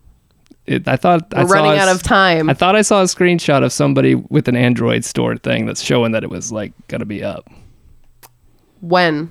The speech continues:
Speaker 1: I don't know. It mi-, it was probably all a lie.
Speaker 2: Probably.
Speaker 1: I'll leave it to Nintendo. They gotta fuck up in some way. They did all right with Mario, but they're gonna fuck up in another way. That Animal Crossing.
Speaker 2: Yep, still not,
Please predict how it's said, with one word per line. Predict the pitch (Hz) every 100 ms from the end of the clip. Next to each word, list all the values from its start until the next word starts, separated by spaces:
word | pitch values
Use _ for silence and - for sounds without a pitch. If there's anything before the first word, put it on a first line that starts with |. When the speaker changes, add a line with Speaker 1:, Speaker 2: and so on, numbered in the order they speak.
| -
Speaker 1:
I | 120
don't | 135 135
know. | 135 127 120 135 - -
It | 147
mi-, | 151
it |
was | 156
probably | - 160 143
all | 131 127
a |
lie. | 120 113 113 - _ - _ _ _ _ _ _ _ _ _ _
Speaker 2:
Probably. | - - 185 196 233 202 180 185
Speaker 1:
I'll | - 190
leave | 190 170
it | 156
to | 139
Nintendo. | 123 117 117
They | 107
gotta | 185 180
fuck | - 127 117
up | 104
in | 107
some | - 117
way. | 98 87 110 - - - - - _ _ _ _ _ _ - - -
They | 147
did | 113 151
all | 139
right | 139 123
with | 123
Mario, | 131 117 104 95
but | - -
they're | 135
gonna | 127
fuck | 113 - 113 120
up | -
in | 113
another | 101 110 101
way. | 92 110 - _ _ _ _ _ _ _ _ _ _ _ _ _ _ _ _ _ _ -
That | -
Animal | 110 - 147
Crossing. | - 151 139 - 143 - _ _ _ _ _ _ _ _ _ _ - _
Speaker 2:
Yep, | - 247 -
still | - - 240 233
not, | 226 214 196 -